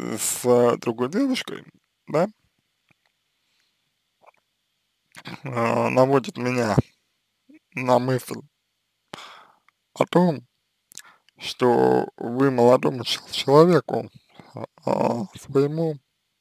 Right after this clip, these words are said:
можете демонстрировать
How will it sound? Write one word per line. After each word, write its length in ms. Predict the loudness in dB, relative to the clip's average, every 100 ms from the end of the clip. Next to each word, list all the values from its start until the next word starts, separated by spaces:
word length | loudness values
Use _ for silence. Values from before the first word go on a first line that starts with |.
| _ -20 -20 -20 -20 _ _ _ _ _ _ -12
можете 760 | -2 0 0 -2 -6 -2 -2 -4 -18 -20 _ _ _ _ _ _ _ _
демонстрировать 1300 | -6 -2 0 -2 -4 -2 2 4 4 2 -2 -10